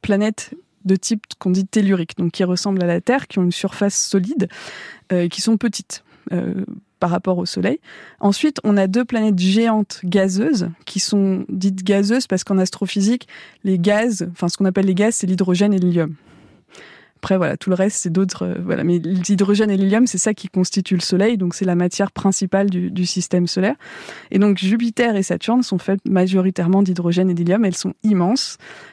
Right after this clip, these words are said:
euh, par rapport à, à la Terre. Et ensuite, on a deux autres planètes qui sont des géantes parce que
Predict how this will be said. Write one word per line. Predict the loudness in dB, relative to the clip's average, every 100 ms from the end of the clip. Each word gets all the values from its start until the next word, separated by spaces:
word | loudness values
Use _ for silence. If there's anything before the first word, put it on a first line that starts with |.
| -6
euh, | -4 -4
par | -2 -2
rapport | -2 0 0
à, | 0 0 -2 -6 -10 -4
à | -2
la | 0
Terre. | -2 -4 -4 -16 -20 -20 _ 0
Et | 2
ensuite, | 4 0 0
on | 2
a | 2
deux | 2 0 0
autres | -2
planètes | -2 0 0 0 -4
qui | -4 -4
sont | 0 2 2
des | 2
géantes | 2 4 2 0
parce | -6 -8
que | -6